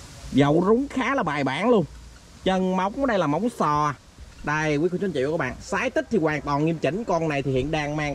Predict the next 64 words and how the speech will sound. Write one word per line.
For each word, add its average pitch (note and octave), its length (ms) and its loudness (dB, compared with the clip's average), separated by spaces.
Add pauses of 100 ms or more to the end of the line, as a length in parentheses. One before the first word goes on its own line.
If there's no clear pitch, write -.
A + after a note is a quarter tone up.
(100)
thai D3 160 -4
bốn G3 280 0
tháng. A#3+ 300 -4 (800)
Bao F#3 300 0
chữa D3+ 240 0
bốn A3+ 260 0
tháng A3+ 280 -2
nha, F#3 220 0
sái A3+ 140 -2
mặt, E3+ 200 -2
sái A#3+ 160 0
lưng F#3 240 6
nghiêm F3 140 2
chỉnh. F#3+ 320 0 (180)
Con F3 260 2
này D3+ 180 0
là C#3+ 120 0
nó E3 80 -2
lai E3 260 0
máu F3+ 220 -2
rách A#3 160 -4
man E3 300 -2
này D3 100 0
nè, C#3 80 0 (280)
đầu C#3 320 2
dồ C3+ 180 2
mắt D3+ 160 -4 (100)
xéo. G3+ 320 0 (440)
Nhưng F3 160 6
mà D#3 100 2
có G3+ 180 0
một G3 80 -2
cái G3 160 -2
lỗ E3+ 260 4
tai E3+ 180 -2
nhỏ D3+ 400 0
nha, F#3 140 -2 (120)
con D#3+ 100 -4
bò C#3 180 2
này C#3 160 -2
đẻ D3+ 180 -2
sai F3 280 -4
cực D#3+ 260 0
kỳ. D#3 180 4 (640)
Đó, F3 280 2
nói A3+ 160 2
đến C4 420 0 (100)
cái C#4+ 120 4
dòng F#3 220 2
bò F3 180 2
đẻ F3 160 0
mắng A#3+ 400 2
thì A#3 80 8
chắc A#3 160 0
có B3+ 60 0
lẽ F#3+ 140 2
là A#3 100 2
cô G#3 120 2
chú B3+ 140 4
anh C4 100 2
chị F#3 160 4
và G#3+ 100 4
các A3 80 2
bạn F#3 340 0